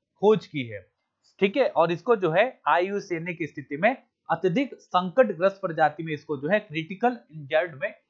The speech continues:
इसको शामिल किया गया है। एक क्वेश्चन पूछा जा सकता है यूपीएससी एग्जाम में, स्टेट पीसीएस में। ठीक है,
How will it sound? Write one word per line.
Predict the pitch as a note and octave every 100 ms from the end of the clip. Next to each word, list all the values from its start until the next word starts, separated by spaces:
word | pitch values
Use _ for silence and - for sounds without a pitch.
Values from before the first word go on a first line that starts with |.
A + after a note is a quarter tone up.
| _
इसको | E3+ E3 A3
शामिल | A3 C#3 D#3+ G3+
किया | F3+ D3 A#2
गया | A2+
है। | G2 F#2+ - _ _ _
एक | F#3 B3 -
क्वेश्चन | G3 G3 A3+ B3+ _ _
पूछा | F3+ F3+ A#3
जा | F#3+ F3+
सकता | F#3 D#3 F3+
है | E3+ G#3 -
यूपीएससी | E3+ D3+ F3 F3 F3+
एग्जाम | D3 B2+ E3 E3
में, | D3+ F3+ _ _
स्टेट | D#3 D#3+ A#3+ B3
पीसीएस | F#3 E3+ F3 D3+ -
में। | G#2+ - _ _ _
ठीक | G#3
है, | A#3